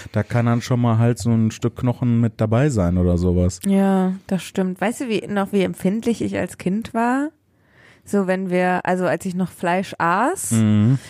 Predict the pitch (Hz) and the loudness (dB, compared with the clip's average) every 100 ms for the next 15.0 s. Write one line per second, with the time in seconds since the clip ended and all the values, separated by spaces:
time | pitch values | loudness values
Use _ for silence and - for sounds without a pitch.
0 | - - 208 202 185 - 196 180 165 180 | -18 -4 -4 -2 -4 -2 -2 0 0 0
1 | 247 - 302 262 247 254 285 285 135 123 | -2 -2 -4 -2 0 2 0 0 0 2
2 | 123 - 135 135 135 127 107 95 131 127 | 0 0 2 2 2 2 0 0 0 2
3 | 135 127 113 110 107 104 - 123 110 98 | 2 2 2 2 2 0 0 0 2 0
4 | 92 220 226 240 233 208 208 202 - 240 | -2 -2 -2 0 -2 -2 -2 -4 -2 -2
5 | - - 233 208 202 208 202 190 185 - | -4 -8 -4 -2 0 -2 0 0 -2 -4
6 | 196 214 - 208 - 190 202 - 175 - | -2 0 0 -2 -2 -6 -6 -4 -4 -2
7 | 208 185 165 165 202 233 254 214 220 185 | -2 -2 -2 -4 -2 0 0 0 -2 -2
8 | - - - 247 - - - 110 101 92 | -2 -4 -2 -2 -4 -12 -4 -2 0 0
9 | 101 113 - - 185 180 175 160 170 _ | -2 -4 -12 -4 -2 0 2 0 -2 _
10 | _ _ _ _ _ _ - 180 - - | _ _ _ _ _ _ -4 -2 -4 -12
11 | - - - - 202 240 - - 165 160 | -20 -20 -20 -8 -2 -2 -2 -4 -4 -4
12 | 156 151 165 165 160 208 - - 233 269 | -6 -4 -2 -2 0 -2 -2 -4 -2 -2
13 | 240 - 240 - 202 202 202 190 180 175 | -6 -4 -6 -2 -2 -2 -2 -2 -2 -2
14 | 208 294 277 233 220 214 220 208 202 | -4 -4 -4 -6 -2 -4 -2 -4 -4